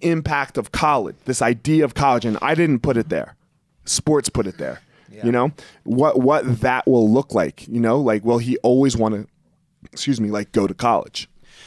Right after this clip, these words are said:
Speaker 2: But they might. Some kids thrive in college. I'm
Speaker 1: Yeah.
Speaker 2: not saying they shouldn't go to college. I'm just saying that it's not for everyone.
Speaker 1: No, it's, and it's not, and, and I, I don't think it's necessary either. You can crush it without college.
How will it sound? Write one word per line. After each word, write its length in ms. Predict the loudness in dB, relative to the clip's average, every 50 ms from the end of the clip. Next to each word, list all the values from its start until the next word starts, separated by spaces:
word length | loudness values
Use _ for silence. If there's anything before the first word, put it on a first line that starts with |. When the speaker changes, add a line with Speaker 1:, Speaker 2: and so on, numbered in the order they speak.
| -20 -14 _ -6
Speaker 2:
But 100 | -2 -2
they 120 | 0 0
might. 300 | 0 0 0 0 0 -2
Some 200 | -2 0 0 0
kids 240 | 0 0 0 0 -4
thrive 480 | -6 -2 -2 -2 -2 0 0 0 0
in 80 | -2 -6
college. 420 | -6 -6 -6 -4 -4 -6 -2 0
I'm 60 | 0 2
Speaker 1:
Yeah. 40 | 2
Speaker 2:
not 140 | 2 2 2
saying 200 | 0 0 2 0
they 80 | 0
shouldn't 300 | 0 0 0 2 2 2
go 180 | 2 2 2 2
to 80 | 0
college. 420 | 0 -2 -4 -2 -2 -4 -4 -2 0
I'm 140 | 0 2 0
just 180 | 0 0 0
saying 240 | -2 -2 0 0 -2
that 100 | -2 -4
it's 160 | -6 -6 -4
not 220 | -2 -2 -2 -2 -2
for 160 | -4 -4 -4 -4
everyone. 400 | -4 -4 -4 -4 -4 -6 -8 -12 -14 -10
Speaker 1:
No, 260 | -6 -4 -2 -2 0
it's, 220 | -2 -2 -2 -2
and 140 | 0 2 2
it's 200 | 2 0 -2 -2
not, 200 | -2 -2 -2 -2 -2
and, 220 | -2 -2 -2 -2 -2
and 240 | 0 0 0 0 0
I, 240 | 2 2 2 0 0 0
I 80 | 0
don't 180 | 0 0 -2 -2
think 140 | -4 -4 -4
it's 160 | -6 -6 -4
necessary 580 | -4 -2 -2 -2 -4 -4 -2 0 0 2 2 2
either. 220 | 2 2 0 -2
You 220 | -4 -4 -6 -8
can 160 | -6 -8 -8 -8
crush 420 | -8 -4 -2 0 0 0 0 -2
it 120 | -4 -6 -8
without 300 | -6 -4 -4 -4 -4 -4
college. 460 | -4 -4 -4 -4 -6 -10 -16 -16